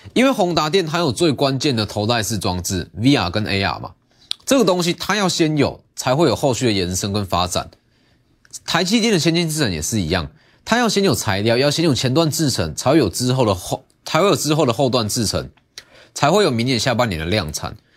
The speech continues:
所以这个时间点，先去买这些股票，它在十二月份就会提前发酵，是不是？这样一连串，光罩涨完涨凡轩，凡轩涨完涨嘉登，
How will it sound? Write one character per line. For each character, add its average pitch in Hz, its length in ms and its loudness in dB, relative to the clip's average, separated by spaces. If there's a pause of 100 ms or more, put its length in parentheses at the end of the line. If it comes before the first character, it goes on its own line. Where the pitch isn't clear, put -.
(280)
所 277 160 2
以 - 40 2
这 262 140 0
个 190 100 4
时 143 220 -4
间 160 220 0
点， 95 260 -2 (480)
先 202 240 0
去 214 100 0
买 117 220 0
这 113 120 -2
些 120 140 0
股 92 180 -6
票， 92 300 0 (200)
它 202 120 2
在 202 120 0
十 - 340 -4
二 151 200 4
月 123 180 2
份 101 340 -4
就 123 140 -2
会 120 60 0
提 101 140 -6
前 90 160 -4
发 82 220 -2
酵， 78 240 -4 (260)
是 - 140 -2
不 113 80 2
是？ 101 280 -2 (840)
这 277 120 2
样 233 100 -2
一 233 100 0
连 151 300 2
串， 143 300 -2 (540)
光 156 200 -2
罩 151 160 2
涨 85 180 -6
完 80 160 -6
涨 87 220 -4
凡 87 200 -2
轩， 104 300 -2
凡 143 260 0
轩 208 200 0
涨 113 160 0
完 95 160 -2
涨 85 200 -2
嘉 101 220 -2
登， 92 240 -2